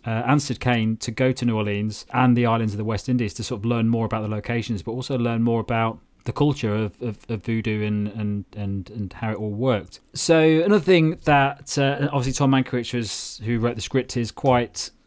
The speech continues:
he was working with a new, new Bond, and it's a very difficult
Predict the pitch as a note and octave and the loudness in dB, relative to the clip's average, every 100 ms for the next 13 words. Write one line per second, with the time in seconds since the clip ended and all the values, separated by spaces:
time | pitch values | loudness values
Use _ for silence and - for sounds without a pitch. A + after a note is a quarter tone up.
0 | _ - D3 C#3+ D3 C3+ B2+ B2 A#2 A#2+ | _ -6 0 4 4 4 4 4 4 4
1 | A#2 - _ _ A#2 A#2+ A#2+ A#2+ G2+ - | 2 -2 _ _ 0 0 4 2 2 -4
2 | _ _ _ - A#2+ A#2+ - - - - | _ _ _ -2 2 2 0 -8 -20 -20
3 | - _ _ - D#3+ C3 C#3+ C3+ C#3 B2+ | -20 _ _ -10 -4 4 4 6 2 2
4 | - B2 A2 | 2 2 2